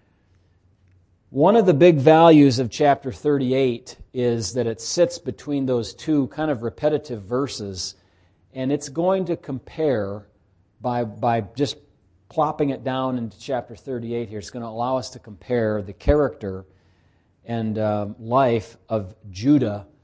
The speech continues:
versus that of Joseph. And we're gonna see a great contrast. So I'm not gonna exegete the whole chapter or give the details of it. It's, uh,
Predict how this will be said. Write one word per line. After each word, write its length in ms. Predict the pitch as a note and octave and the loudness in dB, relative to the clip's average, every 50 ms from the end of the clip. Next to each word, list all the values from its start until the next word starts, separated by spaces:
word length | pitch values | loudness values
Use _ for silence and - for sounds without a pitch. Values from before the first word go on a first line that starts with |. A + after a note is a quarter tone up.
| _ _ _ _ _ _ | _ _ _ _ _ _
versus 460 | G2+ A#2 A#2+ A#2 - - B2 G#2 F2+ | -8 -6 -6 -6 -6 -10 -12 -12 -12
that 360 | - A#2+ A2 G#2+ G#2+ G#2+ - _ _ | -10 -8 -8 -6 -8 -8 -12 _ _
of 160 | A#2 G#2 G2 | -20 -20 -18
Joseph. 800 | F2+ F2 G#2+ A2+ G#2+ G#2 - - - F#2 E2 - - - - _ _ _ _ _ _ _ _ _ _ _ _ _ _ _ - | -16 -10 -8 -6 -6 -6 -8 -10 -14 -14 -16 -20 -20 -20 -20 _ _ _ _ _ _ _ _ _ _ _ _ _ _ _ -20
And 140 | G#2 G2+ G#2 | -18 -16 -14
we're 80 | A2+ | -12
gonna 140 | A#2 A#2 A2+ | -10 -10 -10
see 220 | G#2+ - - C3+ B2 | -10 -8 -6 -4 -4
a 40 | A2 | -4
great 300 | F#2+ A2+ A#2 G#2+ G#2+ - | -4 -4 -4 -4 -6 -8
contrast. 920 | - A#2 A2 G#2+ G#2 G2+ - - G2+ F#2 F2 F2 E2 - - - - _ _ _ _ _ _ _ _ _ | -10 -8 -8 -8 -8 -10 -10 -10 -10 -10 -10 -12 -16 -16 -16 -16 -18 _ _ _ _ _ _ _ _ _
So 120 | - - | -14 -8
I'm 40 | A#2+ | -4
not 180 | B2 D3 E3 E3 | -2 -2 0 2
gonna 200 | F3 D3 C#3+ D#3+ | 2 2 2 2
exegete 420 | D#3 - - C#3 A2+ C3+ C#3+ - | 0 -2 -6 -4 -2 -2 -2 -2
the 120 | - B2 G#2+ | -2 0 2
whole 160 | C3 C3 A#2 | 2 2 2
chapter 580 | - - D3+ C#3+ C#3+ C#3+ - - D3 C#3 C#3 | 0 0 2 2 2 0 0 -2 -2 0 0
or 60 | B2 A2 | 0 -2
give 240 | G#2 A#2+ C3 A#2 | -2 -2 -2 -2
the 80 | A2 G#2+ | -4 -6
details 680 | G2 G2 C3 C#3 C3 - - C3+ B2+ B2+ B2 A#2 - | -2 2 2 2 2 2 2 2 2 4 2 0 -2
of 220 | - - B2 A#2+ A2+ | -2 0 0 2 2
it. 240 | A#2+ A#2 A#2 - _ | 0 -2 -2 -6 _
It's, 400 | B2 A2 G2+ - - - - - | -14 -12 -12 -10 -12 -10 -10 -8
uh, 320 | A#2 G#2+ G#2 G#2 G2+ G2 | -6 -4 -4 -4 -4 -6